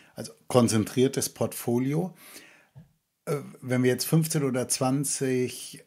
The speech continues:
unterschiedliche Aktienbeteiligungen haben, sind die dann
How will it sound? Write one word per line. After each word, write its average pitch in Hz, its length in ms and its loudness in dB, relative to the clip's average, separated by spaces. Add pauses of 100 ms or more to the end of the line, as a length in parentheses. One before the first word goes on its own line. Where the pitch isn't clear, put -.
unterschiedliche 135 840 0
Aktienbeteiligungen 95 1500 -4
haben, 82 320 -8 (340)
sind 120 500 6
die 113 380 0 (140)
dann 98 400 0